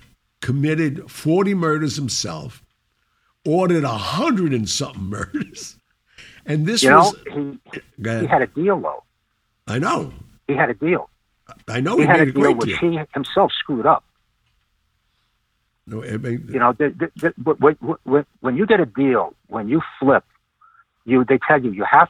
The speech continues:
Speaker 2: to tell the absolute truth about everything. You can't even get the day of the week wrong. Everything has to be the absolute truth or the deal is off. So he started to talk. In fact, he, he was interviewed on, uh, on sixty Minutes. The video, uh, is on the internet,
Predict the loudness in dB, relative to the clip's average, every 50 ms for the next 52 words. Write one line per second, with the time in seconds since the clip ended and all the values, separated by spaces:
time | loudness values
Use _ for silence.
0 | _ -8 -12 -2 0 2 2 2 0 -4 -4 -2 0 0 -2 -4 -8 -10 -10 -8
1 | -8 -10 -10 -10 -8 -6 -6 -6 -6 -6 -4 -2 0 2 2 2 0 0 -4 -10
2 | -10 -16 -20 _ _ _ _ _ -4 -4 -2 0 0 2 2 2 0 -2 -2 -2
3 | -2 -2 -2 -2 0 2 2 2 2 2 0 -2 -2 -4 -4 -4 -6 -8 -6 -6
4 | -6 -8 -8 _ _ _ _ _ _ _ _ _ 0 2 2 2 2 0 0 0
5 | 0 0 0 0 -2 -4 -8 -6 -6 -4 0 2 2 2 2 0 -4 -4 -4 -6
6 | -6 -6 -6 -4 -4 -4 -4 -2 -4 -2 -2 -2 -2 0 2 2 2 2 2 2
7 | 4 4 4 4 2 -2 -10 -18 -20 -20 -20 -20 -20 -20 -20 _ -6 -2 0 2
8 | 2 2 2 4 4 6 6 6 4 0 -4 -2 0 2 2 2 0 -2 0 4
9 | 4 4 4 4 _ _ -16 -16 -16 _ _ _ _ _ _ -8 -6 -6 -4 -4
10 | -4 -4 -4 -4 -2 -4 -4 -2 0 0 0 0 0 0 0 0 -2 -2 -4 -6
11 | -8 -6 -4 -4 -2 0 2 2 0 0 -2 -6 -10 -12 _ -8 -6 -4 0 2
12 | 4 6 6 6 6 6 4 0 -2 -2 0 2 4 4 4 4 2 2 0 -2
13 | -4 -2 0 2 2 2 2 0 -4 -4 -4 -4 -6 -6 -6 -8